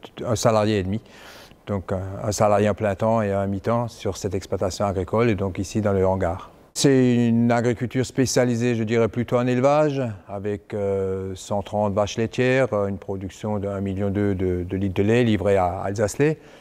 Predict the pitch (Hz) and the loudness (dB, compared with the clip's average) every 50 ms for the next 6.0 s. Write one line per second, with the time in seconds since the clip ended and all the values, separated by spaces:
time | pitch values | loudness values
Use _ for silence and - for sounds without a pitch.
0 | - _ _ - - 107 101 - 110 113 113 117 113 113 113 110 104 101 95 - | -20 _ _ -8 -8 -8 -6 0 2 4 6 6 6 6 6 6 4 2 0 -2
1 | - 107 - 110 101 - - 117 104 104 101 104 110 120 131 135 113 - - - | -6 -6 -4 -4 -4 0 2 4 4 4 4 4 4 4 2 0 -2 -4 -4 -4
2 | - 107 101 113 110 - - 110 107 123 120 104 - - - 110 117 - - - | -4 -2 0 0 0 0 2 2 2 2 2 -2 -4 -6 -8 -8 -8 -8 -16 -20
3 | - - - - - - _ _ _ _ - 107 104 92 90 98 98 98 98 95 | -20 -20 -20 -20 -20 -20 _ _ _ _ -4 -2 -2 -2 0 0 0 2 2 0
4 | 95 92 - 107 104 101 95 - - 107 95 104 95 - - - 110 107 - 95 | 0 -2 -2 -2 -2 -2 -2 -2 -4 0 0 0 -2 -2 -2 -4 -4 -4 -4 -8
5 | - - 104 - - - - 110 104 104 95 - - 123 113 - - 107 92 85 | -6 -6 -8 -8 -6 -4 -2 0 2 2 0 0 -2 -4 -2 -2 -2 -2 -2 -2